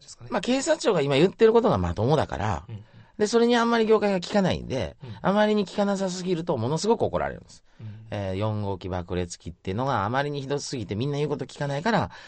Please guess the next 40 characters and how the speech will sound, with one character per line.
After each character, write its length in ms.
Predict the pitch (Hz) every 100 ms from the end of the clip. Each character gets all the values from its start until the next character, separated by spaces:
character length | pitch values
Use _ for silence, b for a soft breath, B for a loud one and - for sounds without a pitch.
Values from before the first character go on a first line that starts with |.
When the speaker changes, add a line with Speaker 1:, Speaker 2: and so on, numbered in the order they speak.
| B
Speaker 2:
え 140 | - 98
ー、 20 |
規 140 | 85 -
則 260 | 143 101
を 60 | 196
改 200 | - 73
正 140 | 67
さ 120 | - -
れ 60 |
る。 60 | - _ -
Speaker 1:
う 40 |
ん。 20 | 113 104 -
Speaker 2:
ま 80 | 120
あ、 20 |
法 160 | 131 151
律 200 | 139 151
を 60 |
変 140 | 131 143
え 40 |
た 80 | 123
っ 40 |
て 80 | 120
こ 100 | 65
と 40 |
で 60 | -
す 80 | 143
ね。 80 | 185
ほ-、 200 | 135 131
Speaker 1:
は 80 | 110
い。 40 |
Speaker 2:
法 200 | - 147
令 80 | 151
を 80 | 143
変 120 | 139 135
え 40 |
た 100 | 127
っ 20 |
て 100 | 120
こ 140 | -
と。 80 | -